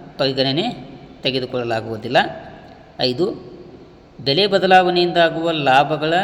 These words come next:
ಲಾಭ ನಷ್ಟಗಳನ್ನು ಸೇರ್ಪಡೆ ಮಾಡಲಾಗುವುದಿಲ್ಲ. ಆಮೇಲೆ ಸಿಕ್ಸ್ತ್ ಒನ್, ಅಕ್ರಮವಾಗಿ ಗಳಿಸಿದ ಆದಾಯವನ್ನು ಗಣನೆಗೆ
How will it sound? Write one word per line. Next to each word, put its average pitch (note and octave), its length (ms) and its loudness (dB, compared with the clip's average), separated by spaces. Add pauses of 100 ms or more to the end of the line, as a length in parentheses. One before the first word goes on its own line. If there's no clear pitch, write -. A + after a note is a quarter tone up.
(220)
ಲಾಭ D3+ 340 2
ನಷ್ಟಗಳನ್ನು D#3 720 -2
ಸೇರ್ಪಡೆ C#3+ 400 -2 (400)
ಮಾಡಲಾಗುವುದಿಲ್ಲ. A#2+ 680 -2 (1000)
ಆಮೇಲೆ B2+ 360 -4
ಸಿಕ್ಸ್ತ್ - 320 -10
ಒನ್, F3+ 160 -2 (680)
ಅಕ್ರಮವಾಗಿ F#3 760 0
ಗಳಿಸಿದ E3+ 380 0
ಆದಾಯವನ್ನು C#3+ 1000 0
ಗಣನೆಗೆ C3+ 440 -2